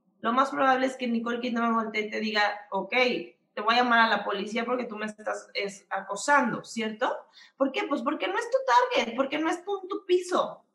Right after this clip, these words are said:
Entonces, o le trabajas para estar en el piso y tener algo que ofrecerle y que sea atractivo para ella, o de plano,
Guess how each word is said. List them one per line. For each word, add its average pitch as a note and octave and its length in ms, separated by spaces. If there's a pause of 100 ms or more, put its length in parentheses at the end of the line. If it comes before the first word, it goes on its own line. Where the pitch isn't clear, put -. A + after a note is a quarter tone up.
(220)
Entonces, C4 580 (240)
o B3 140
le B3+ 160
trabajas C4+ 800
para A#3 440
estar C4+ 300
en D#4+ 160
el D#4 140
piso C#4+ 580
y A#3+ 160
tener A#3 300
algo C#4 280
que C4+ 120
ofrecerle C4+ 800
y G3+ 160
que G#3 160
sea A3 360 (120)
atractivo B3 640
para B3 200
ella, B3 340 (340)
o - 120
de D4 100
plano, F4 360